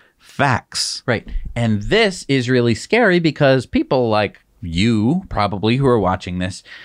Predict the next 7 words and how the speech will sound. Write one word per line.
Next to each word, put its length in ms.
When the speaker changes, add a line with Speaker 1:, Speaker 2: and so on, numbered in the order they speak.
Speaker 2:
um, 220
probably 520
aren't 180
seeing 320
those 320
ads. 580
Speaker 1:
Right. 200